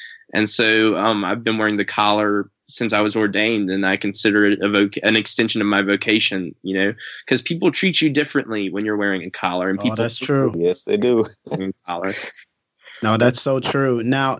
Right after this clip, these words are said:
Speaker 2: now, Reverend Rob, I've noticed that when white brothers and sisters become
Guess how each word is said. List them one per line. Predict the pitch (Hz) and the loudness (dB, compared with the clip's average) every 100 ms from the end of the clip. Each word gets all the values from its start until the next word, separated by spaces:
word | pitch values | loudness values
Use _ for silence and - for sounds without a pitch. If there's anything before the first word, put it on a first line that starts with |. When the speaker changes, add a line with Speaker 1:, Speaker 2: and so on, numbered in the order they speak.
| - | -2
Speaker 2:
now, | 143 139 | 0 0
Reverend | 139 202 202 170 | 0 0 2 2
Rob, | 165 - | 0 0
I've | 208 220 | -2 0
noticed | 151 156 175 147 - | 0 0 2 0 0
that | 143 127 - _ _ _ | 0 0 -4 _ _ _
when | 147 143 | -2 0
white | 147 190 | 0 0
brothers | 190 175 147 | 0 0 0
and | 139 | -2
sisters | - - 147 127 - | 0 0 0 -2 -4
become | 127 127 - 156 151 143 131 | -6 -6 -2 0 2 2 0